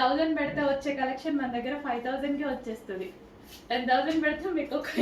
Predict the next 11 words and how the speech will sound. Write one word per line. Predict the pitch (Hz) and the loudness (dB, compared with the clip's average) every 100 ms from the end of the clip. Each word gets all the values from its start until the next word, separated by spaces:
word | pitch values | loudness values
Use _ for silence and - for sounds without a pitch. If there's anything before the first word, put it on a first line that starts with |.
| 233 | 4
ఎన్ని | 240 285 | 4 0
వస్తాయో | 311 302 294 269 | 0 0 0 0
తెలియదు, | 247 269 262 | -2 -2 -2
కానీ | 262 320 269 | -2 -2 -2
మన | 254 285 | -2 0
దగ్గర | 285 359 370 | 0 2 2
అయితే | 320 320 | 2 0
చాలా | 269 254 277 320 | 0 2 2 0
వస్తాయి. | - - 427 - 320 403 440 415 370 - - - - - - - - - - - - - - - - - 233 | -2 -2 -2 -2 -14 -14 -12 -10 -12 -14 -16 -20 -20 -20 -20 -20 -20 -20 -20 -20 -20 -20 -20 -20 -20 -10 -6
అసలు | 240 233 220 226 262 - - 269 254 | -2 0 0 -2 -4 -8 -18 -8 -4
దీని | 247 254 | -2 -2